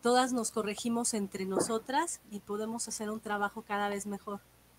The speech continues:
no compararnos en otras antologías o dentro del mismo grupo. Bueno, la siguiente pregunta va para Justin. De acuerdo a tu trayectoria profesional y personal entre todas sus actividades,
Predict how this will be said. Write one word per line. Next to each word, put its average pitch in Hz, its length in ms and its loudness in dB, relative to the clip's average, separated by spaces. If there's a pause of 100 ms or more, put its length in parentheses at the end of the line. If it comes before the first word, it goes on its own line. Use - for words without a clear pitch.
(380)
no 208 160 -2
compararnos 202 680 0
en 190 160 -2
otras 196 320 -4
antologías 220 840 -2
o 202 40 0
dentro 185 340 -4
del 180 160 -4
mismo 185 300 -4
grupo. 202 400 -4 (1200)
Bueno, 226 280 0
la 240 140 6
siguiente 285 440 0
pregunta 247 580 0 (1120)
va 226 80 4
para 226 300 4
Justin. 240 480 -2 (1160)
De 226 100 2
acuerdo 277 320 4
a 330 100 4
tu 220 240 2
trayectoria 214 720 0
profesional 202 640 -2
y 220 40 -2
personal 196 560 -2
entre 185 280 -6
todas 214 260 -2
sus - 220 -6
actividades, 196 880 0